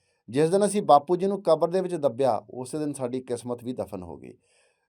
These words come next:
ਜਦੋਂ ਤੱਕ ਬਾਪੂ ਜੀ ਦਾ ਦਿਲ ਨਹੀਂ ਪਿਘਲੇਗਾ, ਉਦੋਂ ਤੱਕ ਉਹਨਾਂ ਦੀਆਂ ਅੱਖਾਂ ਵਿੱਚ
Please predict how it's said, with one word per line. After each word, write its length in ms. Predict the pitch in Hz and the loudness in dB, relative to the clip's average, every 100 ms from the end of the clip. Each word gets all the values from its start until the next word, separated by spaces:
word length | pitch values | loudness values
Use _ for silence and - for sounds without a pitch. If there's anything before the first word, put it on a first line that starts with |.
| - | -2
ਜਦੋਂ 280 | 139 170 190 | 2 2 6
ਤੱਕ 260 | 196 190 | 4 6
ਬਾਪੂ 540 | 175 139 117 139 180 180 | 2 4 2 2 2 -2
ਜੀ 120 | 185 | 2
ਦਾ 160 | 185 | 2
ਦਿਲ 220 | 160 151 156 | 4 0 0
ਨਹੀਂ 140 | 190 | -4
ਪਿਘਲੇਗਾ, 600 | 180 170 170 147 117 - - | -4 -2 0 0 -2 -4 -8
ਉਦੋਂ 260 | 131 143 | -8 -6
ਤੱਕ 200 | 143 139 | -6 -6
ਉਹਨਾਂ 360 | - 135 143 147 | -8 -6 -4 -4
ਦੀਆਂ 180 | 139 135 123 | -4 -8 -14
ਅੱਖਾਂ 300 | - 139 127 | -8 -6 -6
ਵਿੱਚ 340 | 110 104 | -8 -8